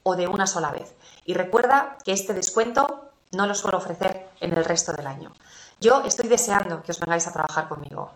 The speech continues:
Me gusta tener alumnos convencidos, alumnos que vayan a hacer el trabajo, alumnos que sepan que pueden moverse del lugar en el que están. Y entre mis alumnos hay gente que está bien y quiere estar mejor y lo logran.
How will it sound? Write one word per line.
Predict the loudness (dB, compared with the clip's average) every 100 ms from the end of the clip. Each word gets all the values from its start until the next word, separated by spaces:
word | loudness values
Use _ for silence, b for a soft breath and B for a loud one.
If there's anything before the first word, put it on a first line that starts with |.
| b 0
Me | 2
gusta | 4 2 2
tener | 0 2
alumnos | 2 2 2 2 0
convencidos, | -2 -8 -6 -4 -4 -4 -8 B B
alumnos | 2 4 4 2 -2
que | 0
vayan | 0 0
a |
hacer | -2 -2
el | -4
trabajo, | -2 0 0 0 -8 B B B
alumnos | 0 2 2 2 0 0
que | 0
sepan | 6 8 8 2 0 B B B
que | -4 -2
pueden | 4 4 4 2
moverse | 4 4 4 2
del | -2
lugar | 2 2 2
en | -2
el | -2
que | -2
están. | -2 -4 -8 -16 _ b b b
Y | -2
entre | 0 2
mis | 4 2
alumnos | 2 0 0 0
hay | 0
gente | -4 -6 -8 -12 -6
que |
está | -2 4 4
bien | 4 -2 -6 -16 _ _ _
y | -6 0
quiere | 2 2
estar | 0 -2 -4
mejor | 0 2 2 -2 -14 _ -6
y | -2
lo | -2
logran. | 0 0 -2 -4 -8 -12